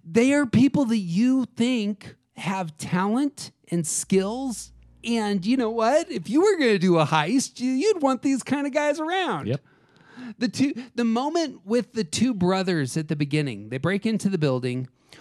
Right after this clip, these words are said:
Speaker 1: One of the brothers is disarming the alarm system. The other
Speaker 2: Mm-hmm.
Speaker 1: one cranks up the chainsaw and just cuts all the wires.
Speaker 2: Right.
Speaker 1: And one of the brothers is like, "You can't do that. We gotta get the alarm."
Speaker 2: Yeah.
Speaker 1: And the, one of the brothers clearly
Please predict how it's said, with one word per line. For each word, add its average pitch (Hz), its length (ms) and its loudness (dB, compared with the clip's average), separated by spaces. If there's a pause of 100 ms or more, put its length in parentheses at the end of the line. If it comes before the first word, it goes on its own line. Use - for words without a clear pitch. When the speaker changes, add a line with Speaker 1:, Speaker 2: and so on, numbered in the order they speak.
(180)
Speaker 1:
One 185 160 4
of 202 120 6
the 185 60 4
brothers 175 500 2
is 143 180 0
disarming 160 580 0
the 143 100 2
alarm 135 380 -2
system. 202 440 0
The 170 120 4
other 165 140 2
Speaker 2:
Mm-hmm. 180 80 4
Speaker 1:
one 160 540 0 (220)
cranks 185 360 -2
up 170 160 -2
the 147 80 -6
chainsaw 170 640 0
and 175 100 0
just 151 220 -4
cuts 165 320 -4
all 165 160 -2
the 156 100 2
wires. 160 600 2
Speaker 2:
Right. 135 200 0 (200)
Speaker 1:
And 180 180 4
one 202 140 4
of 214 80 4
the 208 80 4
brothers 185 680 2
is 185 140 2
like, 220 180 4
"You 262 80 -6
can't 339 260 4
do 311 80 2
that. 453 260 4
We 320 80 0
gotta 349 280 2
get 339 220 -2
the 330 60 -2 (100)
alarm." 294 440 0 (140)
Speaker 2:
Yeah. 190 180 -4
Speaker 1:
And 208 220 2
the, 196 40 0
one 185 460 -2
of 415 60 2
the 392 80 -2
brothers 302 460 0 (240)
clearly 311 1080 -4